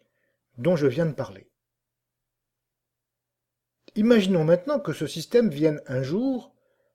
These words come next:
à être traversé avec une grande vitesse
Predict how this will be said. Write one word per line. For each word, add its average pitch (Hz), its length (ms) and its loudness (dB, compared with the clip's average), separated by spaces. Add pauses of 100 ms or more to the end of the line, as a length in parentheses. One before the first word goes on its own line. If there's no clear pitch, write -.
(260)
à 143 140 0
être 175 200 2
traversé 190 1040 -2 (180)
avec 131 300 -4
une 123 140 -6
grande 165 260 4
vitesse 196 640 -2